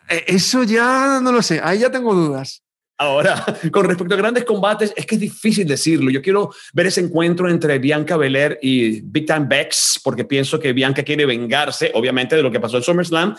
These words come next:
Speaker 2: y quiere volver a hacer historia como hizo antes con Sasha Banks por el campeonato de SmackDown. Edge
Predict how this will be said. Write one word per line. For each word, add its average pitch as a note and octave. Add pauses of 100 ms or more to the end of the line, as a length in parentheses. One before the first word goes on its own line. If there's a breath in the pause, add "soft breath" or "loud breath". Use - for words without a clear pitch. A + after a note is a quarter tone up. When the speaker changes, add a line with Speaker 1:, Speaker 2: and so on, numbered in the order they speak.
(180 loud breath)
Speaker 2:
y C3+
quiere C3+
volver C3
a -
hacer D3+
historia D3
como A#2+
hizo C3
antes B2+
con B2
Sasha A#2
Banks C3
por F3
el D3
campeonato A#2
de A2
SmackDown. A#2 (680 loud breath)
Edge -